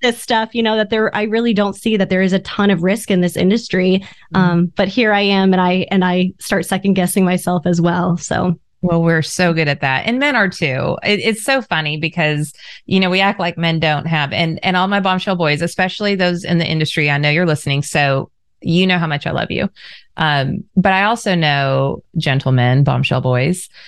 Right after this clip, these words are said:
Speaker 2: that you have your own insecurities. You just maybe don't talk about them as freely as girls do when we get a mimosa in our hands. <laughs> So,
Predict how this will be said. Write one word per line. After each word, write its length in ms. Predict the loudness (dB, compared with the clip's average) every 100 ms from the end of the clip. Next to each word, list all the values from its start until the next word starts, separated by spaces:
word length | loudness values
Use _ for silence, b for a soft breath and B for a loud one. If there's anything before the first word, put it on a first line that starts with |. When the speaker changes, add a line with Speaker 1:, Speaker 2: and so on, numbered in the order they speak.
| B 0
Speaker 2:
that 480 | 2 4 2 0 -2
you 260 | 0 2
have 200 | 0 0
your 120 | 0
own 140 | -2 -2
insecurities. 920 | -4 -8 -6 -4 -2 -2 -4 -6 -2
You 100 | 0
just 220 | 0 -4 0
maybe 260 | 0 2
don't 280 | 0 -2 -4
talk 240 | -4 -6 -2
about 240 | -4 0
them 300 | 0 0 0
as 180 | 0 -2
freely 420 | 0 2 2 2
as 140 | 0 -2
girls 280 | -2 0
do 160 | 0 0
when 100 | 2
we 80 | 2
get 120 | 0
a 40 |
mimosa 420 | 2 2 0 -2 -2
in 80 |
our 100 | -2
hands. 360 | -2 -4 -4 0
<laughs> 200 | 0 2
So, 180 | 0